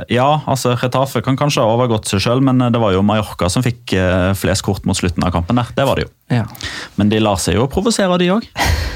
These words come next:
Speaker 2: <laughs>
Speaker 1: Gå på limpinnen hver gang.
Speaker 2: Real Madrid, Barcelona runder av den tjuesjette serierunden med to null til Real Madrid på Santiago Bernabéu.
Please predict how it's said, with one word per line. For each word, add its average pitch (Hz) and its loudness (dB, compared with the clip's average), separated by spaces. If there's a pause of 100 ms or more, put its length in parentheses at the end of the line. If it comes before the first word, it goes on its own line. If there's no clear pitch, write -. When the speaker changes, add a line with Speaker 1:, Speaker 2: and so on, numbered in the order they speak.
(100)
Speaker 2:
<laughs> - -12
Speaker 1:
Gå 120 2
på 190 2
limpinnen 208 4 (100)
hver 359 0
gang. 370 0 (560)
Speaker 2:
Real 170 4
Madrid, 175 2
Barcelona 170 0 (340)
runder 147 2
av 220 2
den 165 2
tjuesjette - 0
serierunden 156 2
med 120 0
to 277 4
null 196 2
til 160 0
Real 165 2
Madrid 151 0
på 120 -2
Santiago 113 0
Bernabéu. 113 -2